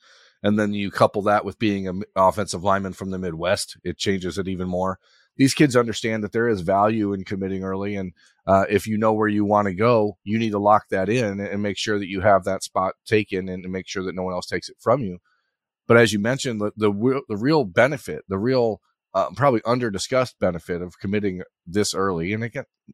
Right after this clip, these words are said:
you know, it's not that early because he is midway through his junior season, and that seems like a, a fairly normal time for, for these kids to make that decision. But the real value is what you said. He can spend the next year and, and, you know, three months focusing on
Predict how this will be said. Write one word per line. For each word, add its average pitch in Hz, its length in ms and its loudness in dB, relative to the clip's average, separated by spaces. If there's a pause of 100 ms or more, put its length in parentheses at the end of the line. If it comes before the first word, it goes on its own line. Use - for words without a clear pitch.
(160)
you 101 60 -8
know, 92 60 0
it's - 120 -8
not 120 200 4
that 85 420 -2
early 117 280 0
because 98 380 -6
he 92 160 -10
is 104 400 -4 (300)
midway 107 320 4
through 107 220 -2
his 98 100 -2
junior 104 260 -6
season, 110 380 -6
and 104 100 -8
that 101 140 -8
seems 101 240 -10
like 101 160 -4
a, 90 200 -4
a 87 80 -8
fairly 107 380 -4
normal 98 320 -8
time 95 320 -6
for, 92 340 -6
for 95 160 -10
these 92 220 -8
kids 92 300 -4
to - 100 -20
make 95 200 -8
that 92 140 -4
decision. 90 440 -10
But 90 200 -4 (800)
the 101 180 4
real 135 260 8
value 110 360 4
is 98 100 -4
what 92 120 -8
you 95 100 -4
said. 98 280 2
He 123 120 -6
can 127 160 -10
spend 107 300 -4
the 95 40 -6
next 101 380 -8
year 101 320 -2
and, 92 160 -8 (300)
and, 87 340 -8 (640)
you 95 80 -4
know, 82 160 -4
three 101 260 -4
months 101 380 -2
focusing 95 580 -2
on 85 220 -8